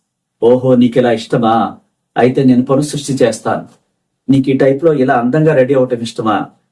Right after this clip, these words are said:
ఆ అందమైన శరీర తత్వాన్ని పునఃసృష్టి చేస్తాను." ప్రతి పదకొండు నెలలకోసారి మనలోని ఆత్మ మనం కోరుకున్న విధంగా, "నేను బాగోను,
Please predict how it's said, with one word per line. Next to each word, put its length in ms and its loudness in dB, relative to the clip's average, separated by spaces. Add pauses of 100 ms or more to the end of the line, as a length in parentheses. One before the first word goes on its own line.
ఆ 100 0
అందమైన 360 0
శరీర 400 0
తత్వాన్ని 580 -2 (340)
పునఃసృష్టి 680 0
చేస్తాను." 760 -4 (240)
ప్రతి 480 2
పదకొండు 400 0
నెలలకోసారి 720 -2 (580)
మనలోని 420 2
ఆత్మ 460 -2 (520)
మనం 220 2
కోరుకున్న 460 0
విధంగా, 500 -2 (360)
"నేను 260 2
బాగోను, 760 0